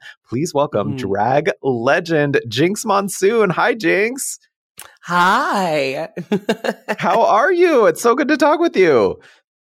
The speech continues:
Speaker 2: Oh, it's nice to talk with you too. I'm pretty, I'm pretty, can I say damn good? I'm pretty damn good. <laughs>
Speaker 1: Yes, you can say you are pretty damn good. You can say whatever you want, but I have to know, uh, when you say you're pretty damn good, like,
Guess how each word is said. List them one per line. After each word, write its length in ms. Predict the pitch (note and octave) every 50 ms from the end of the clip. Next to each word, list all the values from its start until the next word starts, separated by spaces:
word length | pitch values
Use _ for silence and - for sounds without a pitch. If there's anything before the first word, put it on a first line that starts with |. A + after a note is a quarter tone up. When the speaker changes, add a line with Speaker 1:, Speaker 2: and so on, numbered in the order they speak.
| _ _ -
Speaker 2:
Oh, 180 | G3 G#3+ A3+ G#3+
it's 200 | F#3+ F#3 - -
nice 180 | F3 F#3 F#3 -
to 80 | F#3+
talk 300 | F3+ - F#3 F3+ - -
with 120 | F#3 F3 F#3+
you 100 | F3 E3
too. 480 | _ - - A3 A3+ B3+ B3+ G#3+ F3+ -
I'm 160 | E3+ F3 G3 G#3
pretty, 400 | - - B3 B3 B3 B3 B3 B3+ -
I'm 140 | - F#3 F#3
pretty, 400 | - A#3+ A3+ A#3+ A#3+ A3 G#3 _ _ _ _ _ - -
can 160 | _ - E3 E3+
I 60 | F3
say 200 | F3 - F3+ F3+
damn 340 | E3 D#3 E3 D#3+ D#3+ E3 D#3+
good? 280 | D#3+ D#3 D3+ E3+ F#3 F#3
I'm 120 | D3+ C3
pretty 180 | D3+ D#3+ D3+ D3
damn 240 | C#3+ C#3+ C#3 C#3
good. 320 | C3 - A2 G2 - - - _ _ - D3+ -
<laughs> 180 | A3 G#3+ F3+
Speaker 1:
Yes, 320 | D3 G3 D3 A#2+ A2+ - -
you 160 | D3+ F3 F#3
can 160 | - A#3 G3
say 160 | - - F3
you 160 | E3 D#3 C#3+
are 100 | C3+ C#3
pretty 260 | C#3 B3+ D3 B2+ C3 B2
damn 200 | C3 B2 A2+ G#2+
good. 180 | A#2 A2+ A2
You 60 | B2+
can 120 | C3 D#3 C3+
say 160 | - D3+ B2+
whatever 420 | A2+ G#2+ - - A2+ A#2 A2 A#2
you 160 | A#2+ A2+ A2 G#2
want, 260 | F2 A2+ A2+ G2+ F#2+
but 100 | A2+ A2+
I 20 | B2
have 180 | C#3 D3+ D3 -
to 100 | B2+ B2
know, 300 | B2 A2+ F#2+ E2+ F2 -
uh, 160 | - G2+ A2
when 260 | A2 F#2+ G#2 A#2 A#2+
you 80 | A#2 A#2
say 220 | A#2 - C#3+ C#3
you're 100 | C3 A#2+
pretty 260 | - - A#2+ G#2+ G#2 G2
damn 300 | F#2+ G2 F#2 F2+ F2+ E2+
good, 280 | G#2 G#2 G2 F2 E2 F#2
like, 180 | F2+ F2+ -